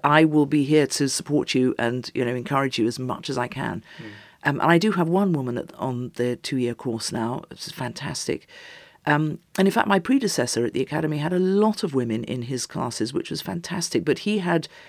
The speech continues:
Speaker 1: a three-year course with about nine students and could take quite a wide range of people.
Speaker 2: Mm.
Speaker 1: Unfortunately,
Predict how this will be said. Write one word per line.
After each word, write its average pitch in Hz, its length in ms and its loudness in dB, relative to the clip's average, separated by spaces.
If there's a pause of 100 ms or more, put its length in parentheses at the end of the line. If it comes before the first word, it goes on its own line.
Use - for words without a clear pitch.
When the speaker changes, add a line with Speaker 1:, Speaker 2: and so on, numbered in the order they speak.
(360)
Speaker 1:
a - 40 -6
three-year 190 440 6
course - 600 0
with 151 160 4
about 143 260 2
nine 156 280 2
students 104 520 -2
and 123 160 -2
could - 160 -4
take - 420 0 (140)
quite 147 320 -2
a 147 60 -2
wide 135 320 -2
range 135 320 0
of 117 60 -10
people. 98 340 -4
Speaker 2:
Mm. - 200 -16 (420)
Speaker 1:
Unfortunately, - 800 4